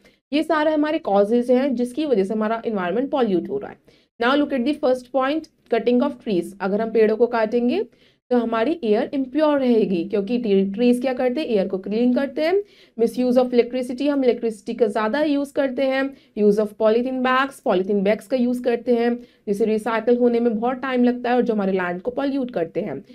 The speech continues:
Dirty water from homes and industries, जो गंदा पानी होता है वो सारा हम वाटर बॉडीज में छोड़ देते हैं, जिससे हमारा वाटर पॉल्यूशन होता है। Smoke from vehicles, industries and factories, बच्चों व्हीकल से, इंडस्ट्रीज, फैक्ट्री से धुआं निकलता है, जिसकी वजह से हमारी एयर इम्प्योर होती है।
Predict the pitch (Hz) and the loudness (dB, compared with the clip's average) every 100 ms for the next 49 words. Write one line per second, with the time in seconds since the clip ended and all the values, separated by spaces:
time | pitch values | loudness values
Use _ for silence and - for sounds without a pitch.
0 | _ - 190 214 254 262 262 254 269 277 | _ -2 2 2 0 0 0 0 -2 -2
1 | 269 277 269 262 269 262 262 254 254 269 | -2 -2 -2 -2 -4 -2 0 -2 -2 -4
2 | 269 - 262 214 202 208 233 254 240 254 | -4 -4 -4 0 0 0 -2 -2 -2 -2
3 | 277 269 254 254 269 254 220 214 214 208 | -2 -2 -2 -4 -4 -4 -2 -2 0 0
4 | 196 196 196 196 247 277 277 269 240 247 | 0 2 4 4 2 -2 -2 -2 2 2
5 | 247 277 285 _ _ 202 202 226 220 262 | 2 -2 -4 _ _ -4 -2 0 0 0
6 | 277 285 302 285 240 202 196 196 185 165 | 0 0 0 2 2 2 0 -4 -4 -6
7 | 156 156 _ _ - - 262 294 294 294 | -6 -8 _ _ -12 -4 0 0 0 0
8 | 285 277 262 262 262 240 202 196 196 233 | 0 -2 2 2 2 0 2 0 0 0
9 | 226 233 240 220 220 254 262 247 _ _ | 0 -2 -2 -4 -4 -6 -6 -8 _ _
10 | _ - 220 254 226 226 233 220 214 247 | _ -4 -2 0 0 2 2 2 4 4
11 | 247 240 240 247 247 247 208 - 240 226 | 6 2 0 -2 -2 -2 -4 -2 -4 -2
12 | 254 214 254 285 294 277 254 277 233 208 | -4 0 0 0 -2 -2 -2 -2 -4 -6
13 | - 196 185 185 208 208 233 240 240 240 | -6 -4 -4 -4 -4 0 0 0 2 2
14 | 320 277 277 302 277 220 185 165 185 135 | 2 -2 0 2 4 2 2 -4 -6 -8